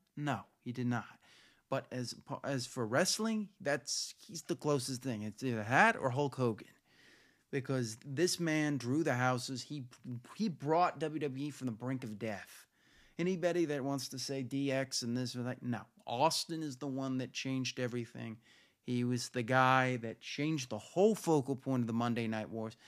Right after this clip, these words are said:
If you don't have Austin, I don't know if McMahon wins. McMahon lucked into Austin and The Rock. If he didn't have that, I don't know if he wins the war. But W C W did kind of self-destruct itself.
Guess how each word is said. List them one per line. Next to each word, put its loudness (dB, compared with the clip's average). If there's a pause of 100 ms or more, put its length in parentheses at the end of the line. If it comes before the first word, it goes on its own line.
(220)
If -6
you -2
don't 4
have 4
Austin, 2 (100)
I 4
don't 0
know 0
if -6
McMahon -2
wins. -4 (420)
McMahon 6
lucked 2
into 0
Austin 0
and 2
The -2
Rock. -2 (440)
If -2
he 4
didn't 4
have 0
that, 0
I 0
don't 0
know 0
if -6
he 0
wins -2
the -6
war. -8 (880)
But 0
W 0
C 0
W 0
did -2
kind 2
of 0 (100)
self-destruct -4
itself. -2